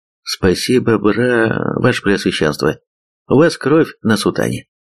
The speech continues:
Лицо епископа было невозмутимо, только глаза сверкали ярче обычного. «Знаю, это не моя. Я привел тебе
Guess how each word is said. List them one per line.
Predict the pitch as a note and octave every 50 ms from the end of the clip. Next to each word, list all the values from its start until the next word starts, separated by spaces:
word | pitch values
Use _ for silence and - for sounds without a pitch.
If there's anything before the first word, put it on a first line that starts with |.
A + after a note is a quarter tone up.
| _ _ _ _ _ _ _ _ _
Лицо | - G2+ F#2+ F#2+ - G2+
епископа | F#2+ F#2+ F#2 - G2 - - - F2 F#2+ F#2
было | F#2 F#2+ F#2+ F#2
невозмутимо, | F#2 F#2 F#2 E2+ F2+ E2+ F2 F#2 F#2 - - C#3+ C3+ C3 A#2+ - - _ _ _ _ _ _
только | - C3+ A2 - A2+ G2+
глаза | - G2+ G2+ F#2+ F2 - - D3+ C3+
сверкали | - - - A#2+ G#2 G2+ - B2 B2+ A#2 G#2
ярче | F#2+ - - A#2+ A#2 - - - A2 G#2
обычного. | - - G#2 E2 E2 F2 D#2+ - - - - - - - - _ _ _ _ _ _ _ _ _ _ _ _ _ _ _
«Знаю, | F2+ F2 D#2+ D#2+ E2 G2+ A#2 A2 F2 D2 - - - - - _ _ _ _
это | C#3 C3+ B2 - G2+
не | G2+ G2+ F#2+
моя. | E2+ C2 B1 A1+ - - - - - - _ _ _ _ _ _ _ _
Я | - F2+ F2 F2+ E2+
привел | - - - F#2 F#2 F#2 F#2 E2+
тебе | - - F2+ F2 F#2 F2 D#2+ -